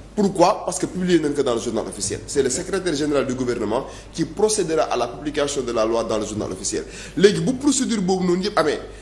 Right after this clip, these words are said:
léegi donc ki nga xamante ne tey jii nii moom mooy, moom mooy, moom mooy, moom mooy askan wi, pour la population, amatul droit à l'erreur. Dafa war a respecter scrupuleusement l'ensemble des obligations nées de cette loi bi nga xam ne moom est entrée en vigueur.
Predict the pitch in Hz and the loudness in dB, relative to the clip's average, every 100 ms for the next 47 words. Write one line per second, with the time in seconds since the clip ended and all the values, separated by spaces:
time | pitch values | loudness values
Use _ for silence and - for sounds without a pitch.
0 | - 123 127 135 135 - - - - 127 | -2 0 4 4 2 0 -14 -18 -16 -12
1 | - 240 254 233 214 190 180 185 156 143 | -2 4 4 4 2 2 0 0 0 0
2 | 135 135 143 147 135 - - 101 135 156 | 0 2 2 0 0 -4 -16 -2 2 4
3 | 160 139 120 139 151 135 151 160 151 147 | 4 2 0 0 2 2 2 0 -2 -2
4 | - 143 120 101 - - 87 120 139 143 | 0 0 0 -6 -10 -6 -4 2 2 2
5 | 139 117 - 117 117 90 78 - 170 240 | 0 0 0 -2 -4 -8 -12 0 2 4
6 | 254 233 170 175 180 - - 123 120 110 | 2 0 2 4 4 0 -4 -2 0 0
7 | 98 87 - - - 135 180 180 156 156 | 0 -4 -12 -16 -2 0 4 4 4 -2
8 | - 147 143 139 135 - 175 170 165 143 | -2 -4 0 0 0 -4 -4 0 4 4
9 | 120 117 113 - 113 156 185 190 175 151 | 4 2 0 0 4 4 4 2 0 2
10 | 131 120 139 131 123 120 - 127 135 127 | 2 2 0 0 4 2 4 2 0 -4
11 | - 82 104 160 190 160 170 120 123 117 | -12 -6 2 4 2 0 -4 0 2 2
12 | 120 123 120 113 110 - 104 85 82 85 | -2 -4 -2 0 0 -2 -4 -4 -6 -8
13 | 85 | -10